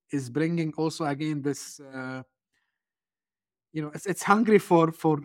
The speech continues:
C P U, it's hungry for memory, it's hungry for, for, you know, for, uh, computing power. So we're gonna watch this space, but yeah, like, we need to be more responsible because, you know, the, the amount of heat, guys, you, you need to know that the amount of heat that comes out of these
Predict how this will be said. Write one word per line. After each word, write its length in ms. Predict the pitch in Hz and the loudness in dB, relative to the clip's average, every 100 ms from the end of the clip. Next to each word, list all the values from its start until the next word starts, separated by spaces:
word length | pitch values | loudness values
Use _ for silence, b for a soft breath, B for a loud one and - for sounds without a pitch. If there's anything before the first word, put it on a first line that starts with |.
| - | -10
C 220 | - 165 | -4 -4
P 140 | 170 | -2
U, 300 | 160 156 156 | 0 2 0
it's 160 | 139 - | -4 -2
hungry 360 | 156 160 160 | 0 2 0
for 240 | 151 151 143 | 0 -2 -2
memory, 420 | 143 151 147 147 147 | 0 0 0 -2 -6
it's 120 | - | -8
hungry 340 | 147 156 151 | -8 -6 -4
for, 340 | 151 151 147 139 _ | -2 -2 -2 -4 _
for, 240 | 147 143 139 | -10 -10 -10
you 140 | 143 | -10
know, 240 | 147 143 139 | -10 -10 -12
for, 120 | 143 139 131 | -14 -14 -14
uh, 140 | 127 123 _ | -18 -20 _
computing 560 | - 139 165 170 170 160 | -4 0 4 4 4 0
power. 360 | - 147 147 151 _ _ _ _ _ | 0 2 2 -2 _ _ _ _ _
So 120 | 160 | -4
we're 60 | 165 | 2
gonna 240 | 269 269 | 2 2
watch 340 | 180 202 208 | 2 0 0
this 180 | - 170 | -8 -10
space, 360 | - 127 139 147 | -8 -6 -6 -6
but 140 | 151 _ | -12 _
yeah, 180 | 196 214 139 | 2 2 2
like, 100 | 143 - | -4 -8
we 120 | 233 | -12
need 260 | 277 254 - | -10 -12 -6
to 80 | 180 | -2
be 120 | 170 | 0
more 220 | 151 156 | 2 2
responsible 840 | 156 143 - 143 143 143 131 131 127 | 0 -2 -6 -12 -10 -12 -10 -10 -12
because, 460 | 127 - 135 127 | -14 -10 -10 -10
you 80 | 143 | -14
know, 120 | 135 123 | -18 -18
the, 140 | 131 123 | -18 -18
the 160 | 135 | -12
amount 360 | 139 151 196 190 | -4 2 2 2
of 160 | 175 - | -2 -4
heat, 360 | - 147 147 | -2 0 0
guys, 380 | - 160 165 160 _ _ _ _ | 2 4 4 0 _ _ _ _
you, 140 | - 151 | -10 -6
you 180 | 147 160 | -2 0
need 180 | 180 175 | 0 0
to 80 | |
know 160 | 165 165 | 0 2
that 160 | 147 135 | 0 -2
the 100 | 143 | -2
amount 260 | 147 165 156 | 0 0 0
of 100 | - | -4
heat 160 | 147 | -6
that 160 | 139 - | -8 -6
comes 240 | 147 131 | -6 -6
out 200 | 135 135 | -8 -8
of 140 | 131 117 | -8 -8
these 320 | 131 127 | -10 -10